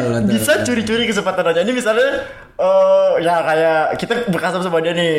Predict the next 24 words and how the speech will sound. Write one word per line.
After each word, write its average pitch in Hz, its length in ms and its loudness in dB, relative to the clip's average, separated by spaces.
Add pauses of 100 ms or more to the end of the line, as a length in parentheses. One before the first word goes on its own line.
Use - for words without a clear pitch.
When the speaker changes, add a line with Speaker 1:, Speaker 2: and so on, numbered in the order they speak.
Speaker 1:
Iya. 104 80 0
Speaker 2:
dia 95 140 0
pas 175 180 0
berantem 160 380 0
nih, 175 100 -2
"Wah, 277 240 2
udah, 392 320 2 (320)
udah." 254 300 2 (380)
Speaker 1:
<laughs> 262 360 -2
Speaker 2:
Ini 202 140 2
macam 196 260 2
kan - 100 -2
Speaker 1:
Ibaratnya 185 300 0
Speaker 2:
curi-curi 262 460 -2
kesempatan 240 560 -2
gitu. 143 180 -2
Speaker 1:
Iya, 127 120 0 (100)
ini 147 180 -2
kayak 175 180 -2 (120)
street 165 260 -4
fight 139 240 -4
lah. 113 160 -6
Jadi 147 160 0
nggak 165 160 2